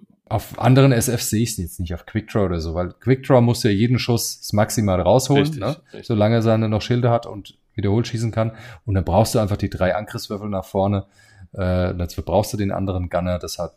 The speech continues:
Speaker 1: lohnt sich der nicht. Lehus sehe ich auch nicht und diese andere da, die Phasma, ist eh Quatsch.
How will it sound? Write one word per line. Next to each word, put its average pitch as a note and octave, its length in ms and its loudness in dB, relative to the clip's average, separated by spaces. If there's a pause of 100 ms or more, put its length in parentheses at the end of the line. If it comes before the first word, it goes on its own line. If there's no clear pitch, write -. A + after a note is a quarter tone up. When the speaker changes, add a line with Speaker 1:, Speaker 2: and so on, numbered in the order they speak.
(260)
Speaker 1:
lohnt F2+ 300 -2
sich F#2 160 -6
der E2 160 -4
nicht. G2 460 -4 (1600)
Lehus F2+ 440 -2
sehe G#2+ 140 2
ich - 180 -2
auch G#2 140 0
nicht G#2+ 360 -2
und F#2+ 220 -8
diese F2+ 420 -4
andere F2+ 300 -4
da, F2 120 -6
die D#2+ 100 -12
Phasma, F2 400 -6
ist - 100 -8
eh - 100 -10
Quatsch. - 340 -8